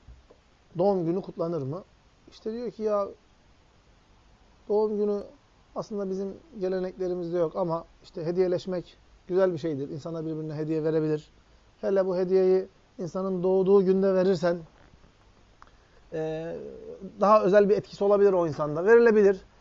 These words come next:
Bu arada onunla birlikte kek, pasta, kuru, pasta yersen de olur." gibi böyle. Adam, e,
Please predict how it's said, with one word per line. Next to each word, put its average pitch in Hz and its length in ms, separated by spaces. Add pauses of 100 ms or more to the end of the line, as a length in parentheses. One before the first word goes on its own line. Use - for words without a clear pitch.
(120)
Bu 302 100
arada 247 380
onunla 240 280
birlikte 220 260
kek, 226 280
pasta, 220 400
kuru, 220 300 (340)
pasta 214 320
yersen 220 400
de 202 40
olur." 180 260
gibi 170 240
böyle. 180 300 (680)
Adam, 220 280 (300)
e, 180 320